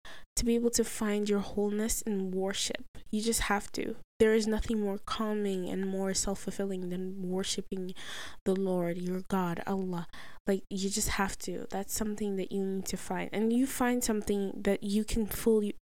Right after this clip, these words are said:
put your hundred percent focus on. Like, for me, I'm not gonna lie, last week I was contemplating stopping the podcast because I was seriously going through it, you guys. My mental state was drowning, and I was doing some things I was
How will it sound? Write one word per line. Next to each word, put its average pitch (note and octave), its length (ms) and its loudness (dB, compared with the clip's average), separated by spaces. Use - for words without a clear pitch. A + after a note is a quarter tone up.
put - 200 0
your A3 140 6
hundred G#3+ 340 2
percent G3+ 340 0
focus G3+ 360 0
on. - 300 -2
Like, A3+ 160 4
for B3 140 6
me, B3+ 280 4
I'm B3 100 4
not E4+ 120 4
gonna E4 200 6
lie, C#4+ 220 4
last D4 300 4
week C#4+ 140 2
I A#3+ 100 6
was C4+ 140 4
contemplating B3+ 680 2
stopping G#3+ 380 0
the F#3 80 0
podcast - 720 -2
because G#3+ 320 0
I A#3 500 4
was G3+ 580 0
seriously - 520 -2
going F3 240 2
through F3+ 200 -2
it, E3+ 120 -2
you - 100 -4
guys. - 380 -2
My F#3 100 6
mental G3+ 720 2
state G3 420 2
was F#3+ 160 0
drowning, F#3 720 0
and G3 80 0
I F3+ 80 0
was F3+ 600 0
doing G3+ 280 4
some F#3+ 160 -2
things F#3 240 0
I F3 60 0
was F3+ 180 -2